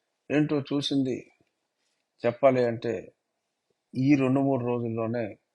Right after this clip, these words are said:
మహిళలందరూ ఏకమై, మరి వీళ్ళందరూ కూడా రాష్ట్రంలోని మహిళలందరికీ, మెజారిటీ పీపుల్కి సేవ చేసిన వాళ్ళే. ప్రతి వాళ్ళు ఏదో స్టేజ్లో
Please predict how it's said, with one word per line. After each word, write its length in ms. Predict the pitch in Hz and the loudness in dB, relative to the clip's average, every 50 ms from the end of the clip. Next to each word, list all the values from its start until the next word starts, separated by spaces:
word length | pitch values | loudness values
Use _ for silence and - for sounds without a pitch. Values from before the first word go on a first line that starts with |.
| _ _ _ _ _ _ _ _ _ - 110 104 107 | _ _ _ _ _ _ _ _ _ -8 -4 -2 0
మహిళలందరూ 720 | 117 123 147 147 147 139 131 123 120 120 120 127 127 120 | 0 2 4 4 4 4 2 2 0 -2 -2 -4 -4 -4
ఏకమై, 580 | 113 104 104 117 117 - 120 117 117 120 104 - - - _ _ _ _ _ _ _ _ _ _ _ _ _ _ _ - | -4 -4 -4 -6 -6 -6 -6 -6 -6 -8 -12 -16 -20 -20 _ _ _ _ _ _ _ _ _ _ _ _ _ _ _ 2
మరి 280 | 139 151 147 139 123 - - | 2 2 2 2 -2 -4 -4
వీళ్ళందరూ 600 | 117 127 139 135 127 127 135 151 196 202 208 190 | 0 0 2 4 4 4 2 2 2 2 0 2
కూడా 320 | 196 175 165 170 175 170 175 - _ _ _ _ _ _ _ _ _ _ _ - - | 2 2 2 4 2 0 -2 -8 _ _ _ _ _ _ _ _ _ _ _ 0 4
రాష్ట్రంలోని 640 | 120 143 160 - - 190 185 180 180 175 175 175 | 4 4 4 4 4 4 4 4 4 2 2 2
మహిళలందరికీ, 1000 | 165 156 147 143 143 160 170 170 160 156 143 143 151 156 151 147 - - 73 69 - - _ _ _ _ _ _ _ _ _ _ _ _ - | 2 2 2 2 4 4 4 4 4 4 2 2 0 0 -2 -4 -6 -8 -8 -10 -12 -20 _ _ _ _ _ _ _ _ _ _ _ _ -6
మెజారిటీ 520 | 107 123 123 147 180 190 202 190 175 185 175 | -4 0 4 6 6 6 6 4 0 -2 -2
పీపుల్కి 520 | 160 - 156 160 165 175 160 160 165 151 | -2 0 -2 -2 0 -2 -4 -4 -4 -6
సేవ 300 | 131 - 131 127 143 156 | -4 2 4 4 4 4
చేసిన 380 | 160 160 160 147 135 147 143 139 | 4 2 0 0 -2 -2 -2 -2
వాళ్ళే. 320 | 135 131 127 120 120 - - _ _ - | -2 -2 -4 -6 -8 -12 -16 _ _ -10
ప్రతి 220 | - - - - 180 | -10 -6 -2 2 4
వాళ్ళు 300 | 175 175 170 170 175 180 | 6 6 6 6 6 4
ఏదో 320 | 170 151 160 165 175 170 | 2 2 2 2 0 -2
స్టేజ్లో 560 | 156 - - 151 156 151 156 151 165 175 - | -2 -2 0 0 0 2 0 0 -2 -4 -6